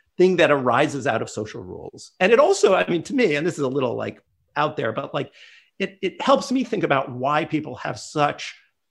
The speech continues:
strong emotional responses to money,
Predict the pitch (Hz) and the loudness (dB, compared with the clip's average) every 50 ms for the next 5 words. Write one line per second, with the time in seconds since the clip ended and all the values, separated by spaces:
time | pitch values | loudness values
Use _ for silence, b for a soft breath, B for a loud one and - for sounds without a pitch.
0 | _ _ _ - - - - - 143 143 139 143 143 127 117 117 123 123 131 123 | _ _ _ -14 -12 -12 -10 -2 2 6 6 6 6 4 2 0 2 2 0 0
1 | - - - 117 107 - 104 101 - - 92 85 90 - - - - 92 90 85 | 0 -4 -4 -4 -4 -4 -6 -10 -10 -10 -10 -10 -10 -14 -18 -18 -16 -16 -14 -14
2 | 80 - | -16 -18